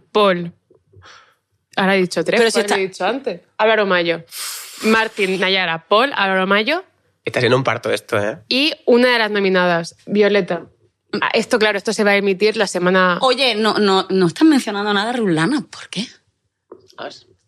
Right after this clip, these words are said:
Speaker 1: Porque tengo que decir solo un número determinado de gente.
Speaker 2: Ah, vale, vale. Digo, a lo mejor se le ha olvidado su existencia,
Speaker 3: ¿Qué número
Speaker 2: porque
Speaker 3: era?
Speaker 2: para mí es
Speaker 1: Es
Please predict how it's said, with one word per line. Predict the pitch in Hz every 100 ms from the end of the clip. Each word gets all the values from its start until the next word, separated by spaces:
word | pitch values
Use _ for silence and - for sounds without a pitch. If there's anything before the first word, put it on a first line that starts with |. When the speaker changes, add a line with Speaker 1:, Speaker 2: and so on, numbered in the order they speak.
| - _ - _ - - - -
Speaker 1:
Porque | 165 165 151
tengo | 156 160
que | 160
decir | 165 165 - 180
solo | - - 185 175 -
un | 185 185
número | 180 170
determinado | 165 165 170 170 180
de | 170
gente. | - 247 269 - 254
Speaker 2:
Ah, | 214
vale, | 202 226
vale. | 220 269
Digo, | 220
a | 415
lo | -
mejor | 440 214
se | 262
le |
ha | 262
olvidado | 254 220
su |
existencia, | 208 214 - 139
Speaker 3:
¿Qué |
número | 135 - 135
Speaker 2:
porque | 113
Speaker 3:
era? | 120
Speaker 2:
para | 165 196
mí | 196 226
es | 240 277
Speaker 1:
Es | 254